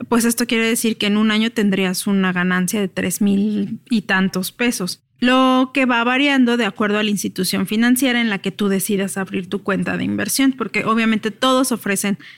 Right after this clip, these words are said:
eh, pues, rendimientos diferentes. Pero también hay otras alternativas. ¿Qué, qué más nos puedes contar, Carla?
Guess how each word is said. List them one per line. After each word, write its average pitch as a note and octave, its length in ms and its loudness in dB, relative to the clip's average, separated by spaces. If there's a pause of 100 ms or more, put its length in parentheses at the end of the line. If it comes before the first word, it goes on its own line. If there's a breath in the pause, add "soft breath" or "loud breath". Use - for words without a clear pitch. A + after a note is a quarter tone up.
eh, B3 420 4
pues, A#3 160 0
rendimientos G#3+ 580 2
diferentes. A#3+ 720 2
Pero D#4+ 240 4
también E4 380 2
hay F4 140 4
otras D#4+ 260 0
alternativas. G#3+ 760 0
¿Qué, C4+ 240 4
qué D4 120 0
más C#4 200 4
nos C4 140 4
puedes A#3 240 -2
contar, F#3+ 380 -2
Carla? F3 420 -10